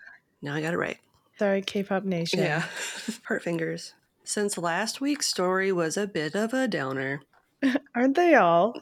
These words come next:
Speaker 2: to an extent?
Speaker 1: To an extent, they
Speaker 2: <laughs>
Speaker 1: are all, but, like, something about colonization hits different,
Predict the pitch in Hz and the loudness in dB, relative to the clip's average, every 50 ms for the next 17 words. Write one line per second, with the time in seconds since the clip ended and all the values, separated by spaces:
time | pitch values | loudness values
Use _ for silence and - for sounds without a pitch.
0 | - - 285 262 233 214 208 202 214 - - - - 226 196 247 240 277 392 370 | -4 2 6 6 8 8 6 4 2 0 0 4 6 8 8 8 8 8 6 6
1 | 349 302 240 254 226 185 170 175 180 170 170 165 165 151 - 139 139 139 147 156 | 6 4 2 2 2 2 2 2 2 2 2 2 2 2 2 2 0 0 0 -2
2 | 165 160 160 - - 151 151 139 135 - - - - _ _ _ _ - - 175 | -2 -2 -2 -2 -2 -2 -2 -2 -4 -6 -10 -14 -16 _ _ _ _ -8 -6 -4
3 | 170 170 175 156 151 147 - - - 170 147 147 143 139 139 127 131 131 139 - | -2 -2 0 0 0 0 -2 -2 -4 -4 -2 -2 -2 -4 -4 -4 -4 -4 -4 -4
4 | - 139 147 143 - - - - 135 - 135 127 120 | -4 -6 -8 -8 -8 -8 -8 -8 -8 -6 -6 -6 -8